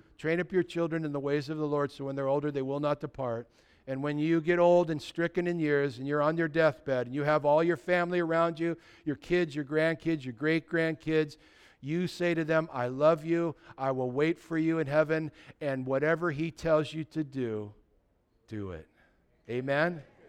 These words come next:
Amen. Father, we thank you. Thank you for the reminder today, Lord God. Thank you, um, for just your love. Oh,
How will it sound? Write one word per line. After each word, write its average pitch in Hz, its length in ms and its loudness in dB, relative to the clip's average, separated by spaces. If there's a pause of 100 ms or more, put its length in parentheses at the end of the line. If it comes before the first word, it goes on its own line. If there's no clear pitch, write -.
(600)
Amen. 135 440 -4 (1160)
Father, 220 320 10
we 202 160 6
thank 214 400 2
you. 226 400 10 (2250)
Thank 208 260 4
you 226 100 4
for 196 160 4
the 185 100 6
reminder 170 480 4
today, 170 300 2
Lord 165 240 0
God. 156 400 2 (260)
Thank 147 260 -6
you, 156 360 0
um, 127 380 -4 (600)
for 143 100 -6
just 143 280 -4
your 139 80 -2
love. 139 420 0 (1900)
Oh, - 380 -16